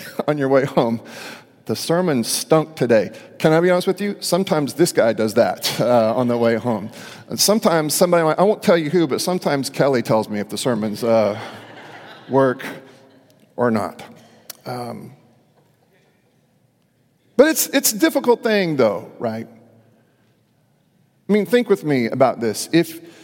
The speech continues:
if you're going to sit in the critic's seat, I'm weird about this, y'all. I, I am never gonna be in favor of having a sanctuary with flip-down seats, the kind like you have at the theaters.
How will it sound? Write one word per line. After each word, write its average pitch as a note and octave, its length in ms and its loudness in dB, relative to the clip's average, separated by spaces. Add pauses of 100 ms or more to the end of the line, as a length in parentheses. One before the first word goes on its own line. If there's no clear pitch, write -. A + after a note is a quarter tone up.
(320)
if D#3+ 240 2
you're G3 180 0
going G#3 220 0
to F3 100 -10
sit G#3 240 2
in G3 120 2
the E3+ 100 0
critic's F#3 400 -2
seat, - 580 -6 (1700)
I'm C4 220 0
weird F3 280 6
about C#3 260 4
this, A2+ 200 -6
y'all. A#2+ 220 4
I, - 140 4 (180)
I G#3 160 4
am A3 140 0
never G3+ 240 6
gonna B3 120 2
be G3+ 120 0
in E3+ 120 0
favor D#3+ 440 2
of B2+ 100 -2
having D3+ 400 2
a - 20 0
sanctuary D#3+ 560 0
with A#2 160 -2
flip-down C#3+ 460 0
seats, B2+ 380 -2
the - 160 -8
kind C#3+ 260 0
like C3 180 -4
you A#2+ 120 -4
have C3 240 2
at - 160 -10
the B2 80 -4
theaters. - 760 -12